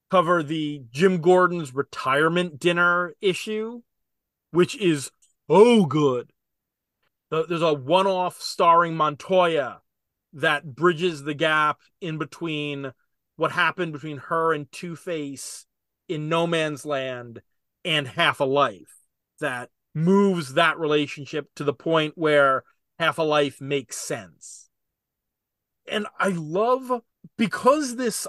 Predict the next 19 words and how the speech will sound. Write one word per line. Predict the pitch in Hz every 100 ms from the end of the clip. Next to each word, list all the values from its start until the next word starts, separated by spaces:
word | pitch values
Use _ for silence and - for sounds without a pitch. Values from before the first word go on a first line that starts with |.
| -
art | 180 180 -
is | 160 185
slightly | - 202 202 226 220
stylized, | - 226 214 226 226 233 240 254 277 262 _ _ _ - -
Hatter | 233 269 294 269
works | 165 120 117 156 160 - - - - - - _
here. | _ 151 98 95
There | 165
are | 226 277
stories | - - 339 339 320 233
where | 196 180
Hatter, | 147 - 190 214 220 214 214 - _ _ _
when | 185
you've | 220
got | 294
a | 254
really | 151 156 220 226
realistic | 160 117 127 170 180 147 156 - 165 - -
artist, | 147 139 156 214 - - _